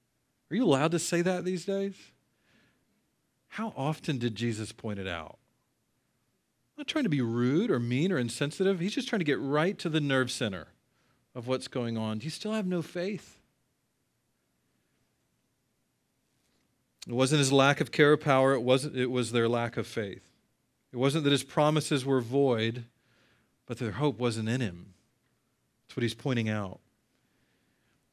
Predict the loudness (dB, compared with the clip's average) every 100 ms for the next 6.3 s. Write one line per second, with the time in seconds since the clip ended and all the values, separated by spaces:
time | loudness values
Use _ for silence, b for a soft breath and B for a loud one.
0 | _ _ _ _ _ _ -8 2 4 6
1 | 4 0 2 2 2 0 4 6 6 2
2 | 0 0 0 0 -2 0 -2 0 0 0
3 | -4 -4 -2 0 2 2 2 2 2 2
4 | -2 2 2 2 -2 0 -2 0 -2 0
5 | 0 -2 -2 -6 -6 -6 -6 -8 -8 -8
6 | -8 -8 -14